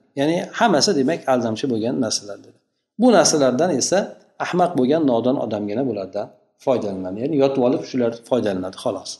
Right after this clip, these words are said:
"La tublawunna fi amwalikum va anfusikum va la tasma'unna minal ladina utul kitaba min qablikum va minal ladina ashraku adan kathira." Ana undan keyin Alloh taolo butun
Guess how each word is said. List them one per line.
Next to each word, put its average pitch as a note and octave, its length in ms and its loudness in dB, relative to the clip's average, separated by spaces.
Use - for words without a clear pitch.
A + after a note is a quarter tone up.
"La D3+ 180 4
tublawunna F#3+ 520 8
fi G3 160 4
amwalikum D3 580 6
va B2+ 80 4
anfusikum C3+ 600 2
va D#3+ 100 4
la B2+ 120 6
tasma'unna B2+ 580 4
minal B2 280 4
ladina A2+ 280 2
utul A2+ 300 -2
kitaba A2+ 340 0
min G2+ 180 0
qablikum G#2+ 540 0
va B2 160 4
minal G#2+ 280 2
ladina G#2+ 380 0
ashraku G2 500 -4
adan F#2+ 320 -6
kathira." F2+ 560 -6
Ana D#3 240 2
undan A#2+ 300 4
keyin A#2+ 340 0
Alloh A2 280 -2
taolo G#2+ 360 2
butun D#3 280 0